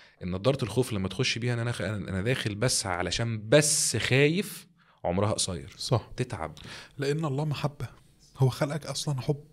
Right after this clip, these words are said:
Speaker 1: لكن لو لبست نضارة المحبة ومعاها، لأن أنت خلي بالك،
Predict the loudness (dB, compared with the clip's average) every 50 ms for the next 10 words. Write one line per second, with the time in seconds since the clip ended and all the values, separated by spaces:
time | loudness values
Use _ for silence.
0 | -12 -12 -12 -10 -8 -6 -6 -4 -4 -4 -2 -2 0 0 2 2 2 2 2 2
1 | 2 0 0 2 2 4 4 4 4 2 0 0 0 -2 0 -2 -2 -2 -4 -8
2 | -8 -8 _ _ _ _ _ _ _ -20 _ -20 -20 -20 -20 _ _ _ _ _
3 | -6 -2 -2 0 2 2 4 6 8 8 8 8 6 2 0 -4 -6 -10 -18 -20
4 | -20 _ _ _ -14 -6 -4 -2 -2 -2 -2 -4 -4 -4 -2 -2 0 2 2 2
5 | 2 0 -2 -6 -18